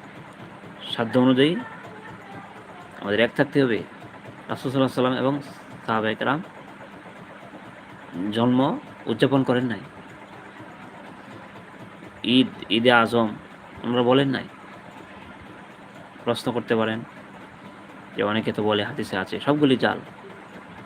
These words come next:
যেখানে ঈদে আজম বলা হয়েছে, ঈদে মিলাদুন্নবীকে, সবগুলি জাল, জাল হাদিস, বানোয়াট। সেই বানোয়াট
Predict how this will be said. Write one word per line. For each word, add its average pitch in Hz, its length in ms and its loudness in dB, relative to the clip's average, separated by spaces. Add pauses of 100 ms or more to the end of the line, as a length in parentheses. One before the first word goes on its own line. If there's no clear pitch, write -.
(120)
যেখানে 143 400 4 (300)
ঈদে 113 180 6
আজম 113 300 8
বলা 147 180 8
হয়েছে, 117 320 2 (760)
ঈদে 104 140 2
মিলাদুন্নবীকে, 113 720 4
সবগুলি 147 300 6
জাল, 92 220 -2 (220)
জাল 101 160 0
হাদিস, - 400 -12 (380)
বানোয়াট। 113 460 0 (1400)
সেই 110 80 0
বানোয়াট 110 360 4